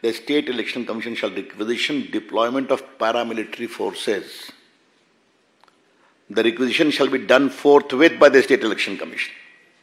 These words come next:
बाकी और आदेश हुआ। Ab phir देखिए, वो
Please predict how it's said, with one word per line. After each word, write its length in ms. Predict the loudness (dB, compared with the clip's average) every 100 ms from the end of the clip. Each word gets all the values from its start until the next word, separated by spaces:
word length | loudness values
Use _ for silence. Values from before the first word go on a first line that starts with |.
| _ _ _ _ _ _ _ _ _ _ _ _ _ -20 _ _ _ _ -6
बाकी 400 | 2 2 4 2
और 180 | 6 6
आदेश 380 | 8 6 6
हुआ। 280 | 2 0 -2 -12 _ _ _ _ _ _ _ _ -20 -20 -20 -20 -20 -20 _ _ _ _ _ _ _ _ _ _ _ _ _ _ _ _ _ _ _ _ _ _ _ _ _ _ _ _ _ _ _ _ _ _ -12
Ab 120 | -4 -2
phir 100 | 0
देखिए, 360 | -2 0 2
वो 420 | 2 2 0 -2